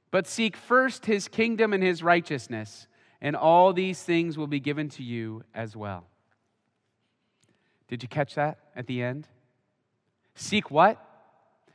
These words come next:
Seek first his righteousness. And what? All these things will be given to you as well. He's gonna take care of your needs.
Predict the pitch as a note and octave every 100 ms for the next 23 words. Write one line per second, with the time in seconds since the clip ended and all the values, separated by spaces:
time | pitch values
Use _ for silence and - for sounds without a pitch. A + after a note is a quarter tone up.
0 | _ _ - - G3+ - - _ _ _
1 | _ _ _ - - - F3+ D3+ F#2 G#2+
2 | - - - _ _ _ _ _ _ _
3 | _ _ _ _ _ _ C#3 A#2+ A#2 G#2
4 | G2+ G2+ G2 F#2+ - - _ _ _ _
5 | _ F3 F3+ E3+ E3+ A3 C4+ - - _
6 | F#3 G3+ G3+ F#3 F3+ - F3+ D#3+ D#3 D#3
7 | D#3 D3 D#3 C#3+ D#3+ A#2+ E3 G#3+ C#4+ B3+
8 | C4 C4+ C4+ G#3+ A3 A3 B3+ G#3 C#3 -